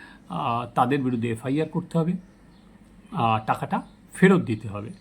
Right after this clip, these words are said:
তো কয়েকটা জেলায় দেড় দু কোটি টাকা করে চার পাঁচটা জেলায় ফেরত দেওয়া হয়েছে, কিন্তু কারোর নামে কিন্তু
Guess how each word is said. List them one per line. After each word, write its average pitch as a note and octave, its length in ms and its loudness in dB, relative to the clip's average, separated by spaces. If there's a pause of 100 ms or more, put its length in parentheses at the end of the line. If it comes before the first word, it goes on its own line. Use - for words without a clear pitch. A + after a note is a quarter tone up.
(300)
তো - 80 -6
কয়েকটা E3+ 360 6
জেলায় D3+ 260 2
দেড় B2+ 200 2
দু B2+ 120 -2
কোটি B2+ 220 -4
টাকা A#2+ 220 -2
করে A#2+ 180 -2
চার A#2 160 -4
পাঁচটা A#2+ 260 -6
জেলায় A2+ 240 0
ফেরত C3+ 220 -2
দেওয়া B2 220 -2
হয়েছে, G#2+ 240 -4
কিন্তু E3+ 280 -2
কারোর C#3+ 280 2
নামে D#3+ 220 2
কিন্তু A#2 420 -6